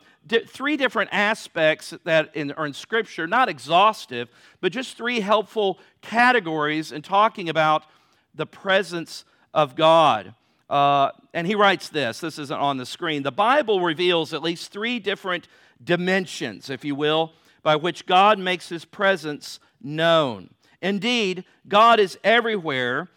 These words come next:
but he, but the ways that he chooses to manifest himself, to reveal himself, uh,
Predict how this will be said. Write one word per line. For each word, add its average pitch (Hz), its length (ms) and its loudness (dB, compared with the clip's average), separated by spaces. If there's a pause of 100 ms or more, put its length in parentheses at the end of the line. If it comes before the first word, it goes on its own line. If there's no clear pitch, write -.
(240)
but 190 140 2
he, 185 300 -2 (140)
but 196 220 2 (160)
the 180 120 0
ways 196 680 2
that 180 160 -2
he 180 160 -12
chooses 226 640 -6
to 185 340 2 (300)
manifest 202 840 0
himself, 127 680 -6 (220)
to 196 120 -2
reveal 202 540 2
himself, 143 760 -4 (420)
uh, - 360 6